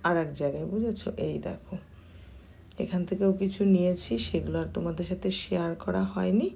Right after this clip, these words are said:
আর দেখো এই যে, উম, কত ফুল না, গাঁদা ফুল, অনেক অনেক গাঁদা ফুল। আর এখানে এসছিলাম, দেখো কোথায় চলে যাচ্ছি, আর কি রাস্তা দিয়ে যাচ্ছি ওটাই দেখিয়েছি।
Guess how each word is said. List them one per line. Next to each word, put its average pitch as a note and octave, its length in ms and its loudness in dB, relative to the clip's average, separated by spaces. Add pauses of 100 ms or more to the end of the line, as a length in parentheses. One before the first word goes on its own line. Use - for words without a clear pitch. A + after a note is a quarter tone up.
(340)
আর D#3+ 180 2
দেখো D#3+ 300 -2 (160)
এই G3 220 8 (100)
যে, D#3 220 -2 (420)
উম, G3+ 220 -2
কত F#3 200 2 (120)
ফুল A3+ 300 0
না, C4 120 2
গাঁদা G3 340 6
ফুল, D4 220 -6 (140)
অনেক A3+ 420 4 (100)
অনেক G3+ 340 2
গাঁদা C#3+ 240 2
ফুল। - 220 -8 (720)
আর D3 220 -2 (160)
এখানে E3+ 320 0 (140)
এসছিলাম, F#3 520 0 (340)
দেখো D#3 280 -4
কোথায় E3 400 -6
চলে D#3 280 -4
যাচ্ছি, D#3 380 -4 (560)
আর G#3+ 140 -2
কি A#3+ 120 -2 (760)
রাস্তা E3 300 -2
দিয়ে G3 180 2
যাচ্ছি A3 240 0
ওটাই F3+ 380 2
দেখিয়েছি। F3+ 640 -2